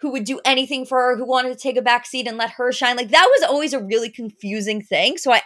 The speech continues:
actually feel like them breaking up and him kind of going back to his old ways, it, like, <laughs> it feels like very much like a balance is restored. The earth is healing.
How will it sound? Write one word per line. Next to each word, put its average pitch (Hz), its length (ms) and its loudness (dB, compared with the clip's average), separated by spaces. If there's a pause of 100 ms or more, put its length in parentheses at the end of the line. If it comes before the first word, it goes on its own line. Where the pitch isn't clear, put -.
actually 403 640 2
feel 254 180 0
like 233 240 0
them 214 220 0
breaking 214 360 0
up 190 220 0
and 208 100 -6
him 202 220 -4
kind 190 240 -4
of 185 80 -8
going 185 360 -2
back 170 340 0
to 190 100 -8
his 185 180 -4
old 175 380 -4
ways, 170 560 -2 (800)
it, 175 180 -8
like, 214 280 0
<laughs> - 40 -4
it - 720 0
feels 392 320 4
like 277 80 0
very 277 200 10
much 254 220 4
like 220 300 0 (260)
a 190 60 -2
balance 208 480 4
is 180 120 -4
restored. 170 520 -4
The 226 160 6
earth 233 260 4
is 196 140 -2
healing. 196 460 -6